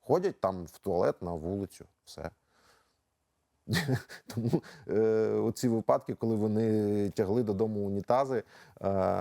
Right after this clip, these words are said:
це абсолютно реальні речі. І, до речі, це почалося не в нас. В Грузії таке було таке саме,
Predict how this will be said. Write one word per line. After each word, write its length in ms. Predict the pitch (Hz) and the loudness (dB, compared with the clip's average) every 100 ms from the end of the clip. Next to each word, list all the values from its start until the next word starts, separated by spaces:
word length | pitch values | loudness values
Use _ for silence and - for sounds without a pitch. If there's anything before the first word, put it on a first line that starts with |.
| 95 92 - 82 - 92 101 - - - - - - | 0 -2 -6 -6 -6 -8 -8 -10 -10 -12 -14 -20 -8
це 140 | - | -2
абсолютно 440 | 98 - 131 135 110 | -2 0 0 2 4
реальні 440 | 113 113 107 104 | 4 4 0 2
речі. 360 | 113 165 - 110 | 2 2 -2 -4
І, 280 | 104 104 | 0 0
до 160 | 95 104 | 2 4
речі, 540 | 120 156 - - - - - | 4 2 0 -8 -12 -18 -16
це 280 | - 120 117 | 0 4 4
почалося 580 | - 117 117 131 123 110 | 2 -4 0 0 0 -2
не 120 | 113 | 0
в 80 | 117 | 0
нас. 300 | 170 113 - - | 0 -2 -4 -6
В 80 | 95 | 0
Грузії 460 | 135 180 120 92 | 2 2 0 -2
таке 340 | - 92 117 104 - - | -4 -2 -2 -2 -6 -16
було 520 | - 113 98 104 104 | -8 -4 0 2 2
таке 200 | 98 - | -2 -4
саме, 240 | 110 104 | -4 -2